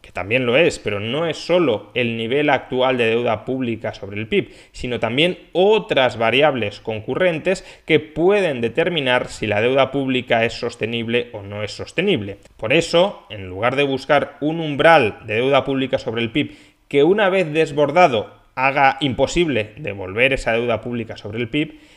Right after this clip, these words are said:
creo que es más fructífero el segundo enfoque, es decir, plantearse cuáles son las condiciones bajo las cuales la deuda pública sobre el pib, esa ratio, deja de crecer o comienza a reducirse.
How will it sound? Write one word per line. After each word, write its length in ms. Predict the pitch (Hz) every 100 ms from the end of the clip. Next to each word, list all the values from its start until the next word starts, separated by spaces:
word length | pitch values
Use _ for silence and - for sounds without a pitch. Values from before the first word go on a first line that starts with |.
| _
creo 300 | - 143 175
que 100 | 127
es 80 | 117
más 180 | 131 123
fructífero 800 | 127 127 - 165 156 123 131 - -
el 140 | 104
segundo 500 | - - 98 104 101
enfoque, 520 | 113 151 208 208 95 - _ _
es 160 | 147 165
decir, 500 | 175 147 151 - _ _
plantearse 1040 | 131 135 123 107 123 156 180 - 170 170
cuáles 400 | - 135 147 143
son 300 | - 139 123
las 200 | 101 -
condiciones 800 | - 131 185 - 151 139 143 147 - _
bajo 280 | - 107 131
las 200 | 151 156
cuales 400 | 139 123 135 -
la 220 | - 113 117
deuda 320 | 139 147 156
pública 500 | 156 151 139 117 104
sobre 240 | - 101
el 100 | 104
pib, 300 | 135 165 - -
esa 240 | 120 135
ratio, 500 | 135 139 139 147 151 - _
deja 460 | 123 127 185 - 120
de 120 | 156
crecer 520 | 175 160 139 135 - -
o 160 | 120
comienza 800 | 120 117 127 131 - 127 127 -
a 160 | 120 120
reducirse. 800 | 117 110 104 - 104 - -